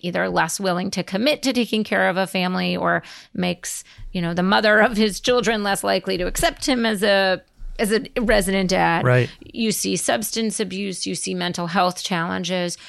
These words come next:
Speaker 1: you see a lot of these adults grew up in homes that weren't characterized by stable, healthy marriages, growing up in communities where their friends and cousins and other role models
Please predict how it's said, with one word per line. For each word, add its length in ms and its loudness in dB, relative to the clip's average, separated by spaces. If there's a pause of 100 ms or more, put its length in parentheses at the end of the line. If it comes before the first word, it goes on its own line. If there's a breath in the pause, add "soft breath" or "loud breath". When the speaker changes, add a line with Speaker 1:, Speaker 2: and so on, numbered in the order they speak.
(160 loud breath)
Speaker 1:
you 120 -2
see 220 -2
a 80 2
lot 560 4
of 180 -6 (220 soft breath)
these 460 -2 (180)
adults 580 0 (560 soft breath)
grew 380 2
up 200 4
in 260 -2 (200)
homes 380 -2
that 180 0
weren't 400 -2
characterized 720 -8
by 440 -4 (120)
stable, 500 -2
healthy 360 -6
marriages, 680 -6 (260 loud breath)
growing 280 2
up 140 -2
in 120 -2
communities 680 -2
where 140 -2
their 160 0
friends 400 0
and 180 -2
cousins 540 0
and 200 -2
other 320 2
role 280 0
models 480 2